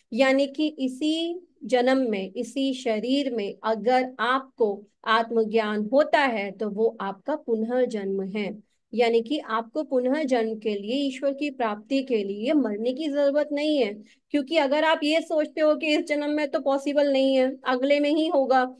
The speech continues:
ठीक है अगले में, लेकिन अगले की क्या गारंटी है? क्योंकि अगले जन्म में फिर से आप किसी ना किसी समुदाय में, किसी ना किसी धर्म में, किसी ना किसी एक विचारधारा के जो समुदाय होते हैं, उनमें आपका बर्थ होगा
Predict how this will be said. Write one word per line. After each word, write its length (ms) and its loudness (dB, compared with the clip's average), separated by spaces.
ठीक 320 6
है 200 2
अगले 300 0
में, 120 2
लेकिन 160 2
अगले 300 0
की 180 -6
क्या 240 -2
गारंटी 540 2
है? 160 2
क्योंकि 280 -6
अगले 320 0
जन्म 300 0
में 160 0
फिर 260 -4
से 220 -2
आप 400 -4
किसी 240 -4
ना 140 -2
किसी 240 -6
समुदाय 560 0
में, 160 4
किसी 240 -4
ना 100 0
किसी 260 -6
धर्म 300 2
में, 300 4
किसी 200 -2
ना 180 2
किसी 320 -2
एक 440 -2
विचारधारा 920 2
के 220 -2
जो 460 0
समुदाय 420 2
होते 320 2
हैं, 100 2
उनमें 300 4
आपका 320 0
बर्थ 320 2
होगा 360 -2